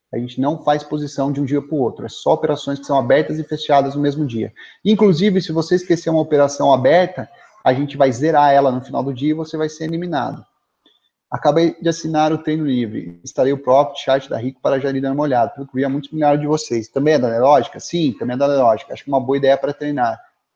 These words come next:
Exatamente, Cleiton. Exemplo de outro dia, né? Ah, Daniel, acho que eu perdi seu,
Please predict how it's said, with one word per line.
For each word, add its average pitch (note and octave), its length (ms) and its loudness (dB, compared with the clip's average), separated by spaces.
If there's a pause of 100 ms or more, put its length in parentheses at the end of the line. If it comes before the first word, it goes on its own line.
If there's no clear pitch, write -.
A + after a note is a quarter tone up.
(100)
Exatamente, A#2 720 -2 (440)
Cleiton. A2 280 -6 (680)
Exemplo E3 320 0
de F3 80 4
outro E3+ 160 0
dia, D3+ 240 -2
né? D#3 480 0 (400)
Ah, A#2+ 400 -6 (600)
Daniel, B2+ 300 2
acho A#2 140 -10
que - 60 -6
eu B2 40 -8
perdi B2 280 -4
seu, B2 420 -2